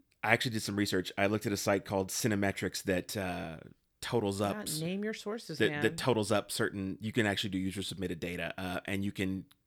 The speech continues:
Speaker 1: ca-, they calculate shot length
Speaker 2: Oh,
Speaker 1: in certain
Speaker 2: Jesus.
Speaker 1: movies. So, like, the average shot length in John Wick is three point eight seconds, and they're only about fourteen hundred seventy shots. So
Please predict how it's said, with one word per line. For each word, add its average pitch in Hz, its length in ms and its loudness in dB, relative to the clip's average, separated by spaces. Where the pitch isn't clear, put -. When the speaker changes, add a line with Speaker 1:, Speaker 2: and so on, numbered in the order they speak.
Speaker 1:
ca-, - 120 0
they 95 120 -2
calculate 101 580 0
shot - 320 0
length 82 260 -6
Speaker 2:
Oh, 190 60 -10
Speaker 1:
in 131 200 -6
certain 110 220 2
Speaker 2:
Jesus. - 20 0
Speaker 1:
movies. 90 300 0
So, 113 220 2
like, 104 160 0
the 110 160 4
average 131 320 4
shot - 340 4
length 95 300 -2
in 98 160 -2
John 98 300 2
Wick 92 220 -2
is 95 120 -2
three 107 180 -2
point 101 240 0
eight 95 140 -2
seconds, 92 480 -6
and 98 160 -2
they're 104 100 2
only 107 200 0
about 98 300 -2
fourteen 113 400 0
hundred 101 260 0
seventy 95 240 0
shots. - 480 -10
So 98 480 2